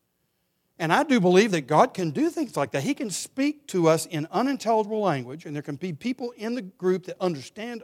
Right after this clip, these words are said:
unintelligible, unknown languages and can interpret it for us. But if you can do that, then just simply show us.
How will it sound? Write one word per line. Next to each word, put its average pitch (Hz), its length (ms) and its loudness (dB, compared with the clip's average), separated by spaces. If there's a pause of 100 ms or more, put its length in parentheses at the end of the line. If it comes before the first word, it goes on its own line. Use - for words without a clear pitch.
unintelligible, 190 840 -4 (920)
unknown 233 460 6
languages 165 720 -2 (200)
and 175 120 -2
can 214 160 0
interpret 240 400 -2
it - 80 -12
for 127 220 -14
us. - 260 -20
But 170 100 0
if 170 100 -2
you 220 80 -2
can 160 180 -2
do 302 240 4
that, 180 260 4
then 214 120 -2
just 240 200 -8
simply 185 260 -6
show 269 340 0
us. 151 280 -12